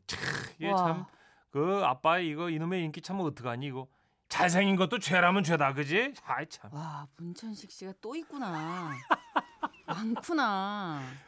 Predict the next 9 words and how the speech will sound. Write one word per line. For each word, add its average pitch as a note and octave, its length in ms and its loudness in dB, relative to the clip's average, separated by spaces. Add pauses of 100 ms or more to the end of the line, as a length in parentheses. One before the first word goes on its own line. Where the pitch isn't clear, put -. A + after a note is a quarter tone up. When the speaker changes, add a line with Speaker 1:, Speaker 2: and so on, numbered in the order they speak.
(840)
Speaker 2:
와, C3 520 -10 (160)
아무튼 F#4 720 6
요즘 C4 300 0
뭐 B3+ 180 4
누가 A3 240 0
인기 A#3 300 0
있다 A#3+ 180 0
그러면 G3+ 600 2
그렇게 - 360 -4